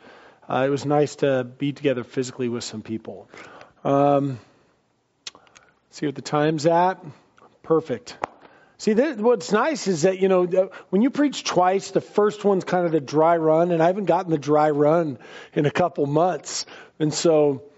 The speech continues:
you know, I feel a little warmed up. I think I'm ready. I think I'm, I think I'm ready for second service. Two hours,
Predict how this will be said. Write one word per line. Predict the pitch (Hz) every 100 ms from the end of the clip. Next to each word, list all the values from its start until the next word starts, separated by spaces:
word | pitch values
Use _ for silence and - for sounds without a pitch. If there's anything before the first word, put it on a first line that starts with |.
| _
you | - - 370
know, | 294
I |
feel | 214 269
a |
little | 254 240
warmed | 247 254 240
up. | 262 185 -
I | 175
think | 247 226
I'm | 226
ready. | 233 220
I | 220
think | 226 277
I'm, | 302
I | 339 330
think | 330 349
I'm | 330
ready | 330 -
for | 170 220
second | - 247 185 180
service. | - 240 202 151 - - -
Two | 294
hours, | 311 277 254